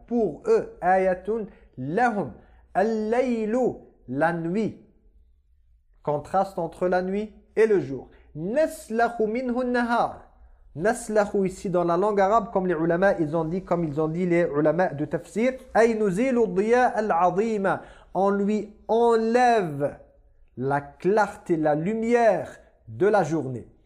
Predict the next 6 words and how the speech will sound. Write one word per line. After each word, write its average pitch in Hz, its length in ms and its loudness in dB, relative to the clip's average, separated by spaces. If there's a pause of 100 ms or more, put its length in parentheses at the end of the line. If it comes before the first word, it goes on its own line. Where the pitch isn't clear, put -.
(240)
N-, 127 240 -12 (360)
نسلخ 202 540 -2
منه 220 360 -2
النهار 240 540 0 (220)
فإذا 156 800 0
هم 247 340 -2